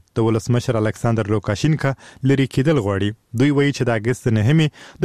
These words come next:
ولسمشرۍ په ټاکنو کې چې لوکاشینکا بریالی سوی دی، درغلي سوي دي. لوکاشینکا چې له شپږویشتو کلونو راهیسې په واک کې دی، دا تورونه ردوي او ویلي دی چې له واک څخه به لرې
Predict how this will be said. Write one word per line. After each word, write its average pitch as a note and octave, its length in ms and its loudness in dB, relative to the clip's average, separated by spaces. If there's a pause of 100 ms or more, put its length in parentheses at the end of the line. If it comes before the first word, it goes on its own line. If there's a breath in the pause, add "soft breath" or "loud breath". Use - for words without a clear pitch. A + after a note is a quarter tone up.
(120)
ولسمشرۍ D3 580 0
په C3+ 160 0
ټاکنو B2+ 400 2
کې A2+ 180 0
چې G#2 440 -4
لوکاشینکا A2 640 -2
بریالی G2+ 340 0
سوی C#3+ 300 2
دی، C#3 60 0 (440 loud breath)
درغلي A2 360 0 (120)
سوي G2 300 0
دي. B2 100 0 (320)
لوکاشینکا E3 560 0
چې E3 80 2 (400 loud breath)
له D#3 140 4
شپږویشتو E3 540 0
کلونو C3 300 2
راهیسې A2+ 420 -2
په A2 140 -2
واک D3 180 0
کې D#3 140 0
دی، D3+ 100 2 (360 loud breath)
دا C#3 60 2 (220)
تورونه C#3 360 2
ردوي A2+ 300 2 (280)
او C3 100 2
ویلي D3 280 2
دی A2+ 60 4
چې A#2 260 -2
له G2+ 100 2
واک D#3 240 -2
څخه C3 220 -2
به A#2+ 140 2
لرې G#2+ 180 0